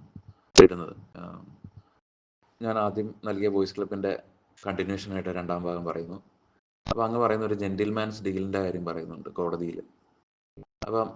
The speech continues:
അങ്ങ് തന്നെ പറയുന്നത്, "ഞാൻ കോടതി വിധി ഇവിടെ ലംഘിച്ചുകൊണ്ടിരിക്കുകയാണ്, ഞാൻ കോടതിയെ മാനിക്കുന്നില്ല." അപ്പോൾ കോടതി വിധി ലംഘിച്ചുകൊണ്ടിരിക്കുന്ന അങ്ങ് തന്നെ പിന്നെയും കോടതിയെ സമീപിക്കുകയാണ്,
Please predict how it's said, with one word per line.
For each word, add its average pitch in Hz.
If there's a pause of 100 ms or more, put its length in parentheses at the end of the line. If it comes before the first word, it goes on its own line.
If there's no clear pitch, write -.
(720)
അങ്ങ് 117
തന്നെ 131
പറയുന്നത്, 113
"ഞാൻ 110
കോടതി 104
വിധി 104
ഇവിടെ 101
ലംഘിച്ചുകൊണ്ടിരിക്കുകയാണ്, 90 (1300)
ഞാൻ 101
കോടതിയെ 95
മാനിക്കുന്നില്ല." 85 (1040)
അപ്പോൾ 113
കോടതി 117
വിധി 117
ലംഘിച്ചുകൊണ്ടിരിക്കുന്ന 101
അങ്ങ് 92
തന്നെ 90 (140)
പിന്നെയും 98
കോടതിയെ 92
സമീപിക്കുകയാണ്, 90